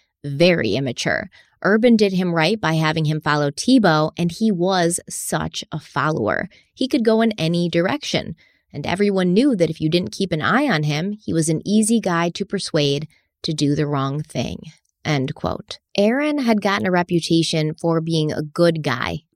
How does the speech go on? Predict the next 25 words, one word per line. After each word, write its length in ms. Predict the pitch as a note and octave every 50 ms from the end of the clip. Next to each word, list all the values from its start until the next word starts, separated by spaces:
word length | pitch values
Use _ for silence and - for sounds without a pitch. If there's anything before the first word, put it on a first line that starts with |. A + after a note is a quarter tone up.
| _
unless 640 | - E3+ E3 E3 D#3+ D#3 E3+ F3 G#3 G#3+ G#3+ - -
you 140 | F#3 F#3 F3
crossed 480 | - - C#3+ G2 D#2+ A2 D#3 - -
him, 260 | - D3 F#3 A#3+ C4 - _ _ -
and 160 | D#3+ E3 D#3+
then 160 | D#3 D3 D3+
he 120 | D3+ D3+ D3
would 160 | - A#2 -
snap. 300 | - - D3 G#2 - - _ _ _ _ -
He 100 | E3+ E3+
would 160 | F3 F3 F3
lose 220 | F3 G3 G3 F3+
his 120 | - E3+ D#3
temper, 420 | - G3 G3+ G3 - D3+ C3+ D#3+ - - - - - -
and 140 | - F3+ F3
he 120 | F#3+ A3
would 160 | G#3 G3+ - -
always 440 | - F#3 G3 G#3 A3 A3 G#3+ F#3+ F#3+
want 240 | F3 F3 E3+ - -
to 140 | - E3
fight, 480 | D#3 - - - - - - - - - _
never 380 | F3+ E3+ E3+ E3+ F3 F3+ E3+
talk 300 | D#3+ - D#3 D3+ D3+ -
it 80 | D#3+ D#3
out. 260 | D3 - - - -